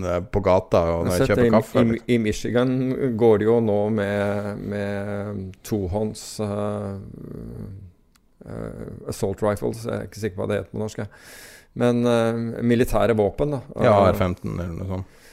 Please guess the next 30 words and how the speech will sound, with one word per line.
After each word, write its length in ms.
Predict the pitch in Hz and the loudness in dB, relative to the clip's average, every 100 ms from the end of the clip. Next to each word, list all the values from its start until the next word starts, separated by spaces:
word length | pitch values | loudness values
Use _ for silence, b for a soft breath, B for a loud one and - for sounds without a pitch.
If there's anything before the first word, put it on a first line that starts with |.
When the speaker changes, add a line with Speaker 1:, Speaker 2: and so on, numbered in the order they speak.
| b | b
Speaker 2:
Ja, 140 | 143 143 | 4 4
forskjellige 800 | 135 131 110 101 110 113 101 101 | 4 0 2 4 4 4 0 0
versjoner 460 | 104 - 95 98 101 | -2 0 -4 -2 -2
av 140 | 104 | 0
det. 140 | 110 123 - - | 0 -2 -6 -6
Eh, 360 | 117 110 113 110 117 | -2 0 0 -2 -2
går 300 | 110 104 110 | 0 2 2
disse 220 | 107 101 107 | 0 -2 -2
her 80 | 107 | 0
gutta 260 | 101 110 98 | 0 0 -2
rundt 240 | 90 - | -4 -4
med 360 | 110 104 107 - | -2 -2 -2 -4
og, 400 | 104 104 104 - - - - | 0 2 2 0 -8 -8 -6
og 80 | |
skuddsikre 560 | 110 - 90 - - 113 | -4 -2 -2 -4 -6 -6
vester? 300 | 101 - 139 | -6 -2 0
De, 400 | 117 107 107 110 | 0 0 -2 -4
de 160 | 117 117 | -2 -4
ser 240 | - 98 104 | -2 0 2
jo 60 | 95 | 0
ut 80 | |
som 100 | - 104 | -4 -6
spesialstyrker 760 | - 98 104 92 - 98 107 | -4 -2 -2 -2 -4 -6 -2
der 160 | 95 98 | -2 -2
de 340 | 98 98 107 | -2 -4 -8
beveger 680 | 110 101 - - 104 104 104 | -10 -10 -8 -4 -2 -2 -2
seg, 140 | 120 120 | 2 2
og 60 | |
dette 200 | 110 101 | 2 2
er 240 | 104 95 | 2 2